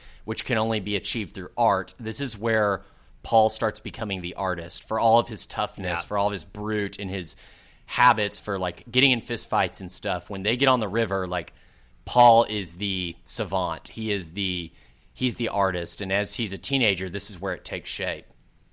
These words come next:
Speaker 2: Yeah.
Speaker 1: But
Speaker 2: And that's, and it gets into that a little bit later, but I did wanna harp back on the, the, the earlier line about, uh, grace can be only be attained through artistry or whatever it was towards the beginning of
Speaker 1: Yeah.
Speaker 2: the film. That,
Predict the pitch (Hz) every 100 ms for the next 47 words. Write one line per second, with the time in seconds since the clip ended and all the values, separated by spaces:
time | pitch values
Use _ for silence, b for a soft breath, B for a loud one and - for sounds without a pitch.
0 | _ - 117 113 - 131 123 117 B B
1 | 165 160 170 - 165 - 151 156 151 143
2 | 143 180 165 160 156 139 123 127 135 139
3 | 127 113 135 139 127 127 127 117 113 123
4 | 113 107 95 110 107 - 107 117 117 117
5 | 110 104 107 107 104 101 98 - 107 98
6 | 95 - 120 110 107 - 110 107 107 104
7 | 101 92 104 98 92 98 73 101 101 101
8 | - 113 107 104 104 110 110 104 117 110
9 | 107 110 107 98 107 113 131 147 107 123
10 | 123 127 b b b b b 123 123 131